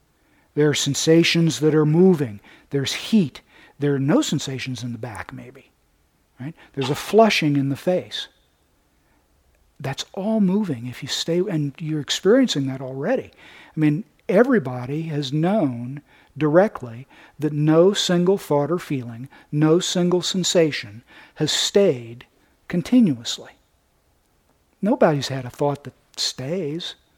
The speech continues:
Nobody's had a sensation that stays. Nothing stays. This is the truth of impermanence. And this is what we're learning. It's, Matthew will be talking about this tomorrow, but this is the,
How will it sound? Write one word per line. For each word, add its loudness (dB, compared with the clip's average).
Nobody's 4
had 2
a 0
sensation -2
that -8
stays. -6
Nothing 4
stays. -8
This -6
is -6
the 0
truth -4
of -4
impermanence. -4
And 2
this -2
is -6
what 2
we're 2
learning. 4
It's, -2
Matthew 2
will 2
be 0
talking 0
about -2
this -6
tomorrow, 0
but -4
this -2
is -4
the, -2